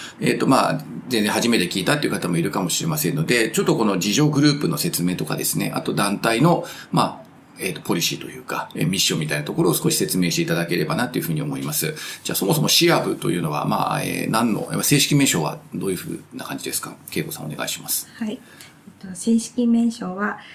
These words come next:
Speaker 2: Survivors and Allies for Education on Incest Abuse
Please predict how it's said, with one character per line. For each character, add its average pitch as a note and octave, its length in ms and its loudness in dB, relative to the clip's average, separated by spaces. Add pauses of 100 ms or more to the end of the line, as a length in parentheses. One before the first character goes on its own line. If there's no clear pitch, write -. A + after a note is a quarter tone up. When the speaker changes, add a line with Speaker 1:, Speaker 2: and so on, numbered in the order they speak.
(160)
Speaker 2:
Survivors A#3+ 680 0
and G#3+ 280 -2
Allies G#3 840 -2
for F#3+ 240 -4
Education G#3 760 -4 (120)
on F#3+ 220 -6 (180)
Incest G3 460 -2 (200)
Abuse F3+ 520 -4